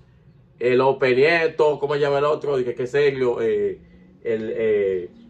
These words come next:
el de Alianza País, Guillermo Moreno, se van a ir con Ramfi.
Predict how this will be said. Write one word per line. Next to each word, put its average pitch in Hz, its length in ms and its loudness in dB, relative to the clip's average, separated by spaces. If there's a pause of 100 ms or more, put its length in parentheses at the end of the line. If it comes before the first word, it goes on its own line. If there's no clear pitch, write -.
(220)
el 110 180 -6
de 110 440 2
Alianza 135 420 -2
País, 139 280 2
Guillermo 143 340 4
Moreno, 160 580 0 (200)
se 160 220 -2
van 120 200 2
a 117 100 -2
ir 110 100 -2
con 110 200 -6
Ramfi. 131 480 -2